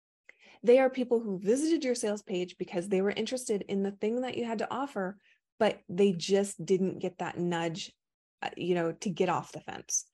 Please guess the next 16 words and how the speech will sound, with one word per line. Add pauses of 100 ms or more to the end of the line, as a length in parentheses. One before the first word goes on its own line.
(180)
What
could
you
do
to
get
back
in
front
of
those
people? (540)
Now,
sales
page
visitors